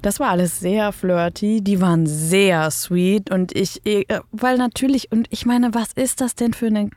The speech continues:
geile Nummer, dass irgendwas dann los ist, was, was, was macht mit deinem Gegenüber, dass man denkt, die wirkt irgendwie sanfter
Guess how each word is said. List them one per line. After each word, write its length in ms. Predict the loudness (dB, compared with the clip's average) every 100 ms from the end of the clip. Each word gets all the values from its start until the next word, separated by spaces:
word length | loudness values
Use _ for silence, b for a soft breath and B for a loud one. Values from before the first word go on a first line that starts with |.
| -4
geile 420 | 0 2 2 2
Nummer, 580 | 4 4 4 4 2 0 B B B B B
dass 360 | -2 0 -2 -10 _ _ -4
irgendwas 760 | 2 4 4 2 2 0 0 -2
dann 300 | -2 2 2
los 440 | 2 2 0 -2
ist, 460 | -4 -4 -4 -10 B B B -4
was, 360 | -4 -4 -10 -6
was, 200 | -6 -4
was 160 | -4 0
macht 420 | 2 2 0 -4
mit 140 | -2
deinem 220 | 0 2
Gegenüber, 540 | 2 0 -2 -2 0 0
dass 160 | 0
man 180 | -2 0
denkt, 260 | 0 0 0
die 140 | 0
wirkt 280 | 0 -2 -2
irgendwie 320 | -2 0 0
sanfter 960 | -2 -2 -2 -4 -4 0 2 2 2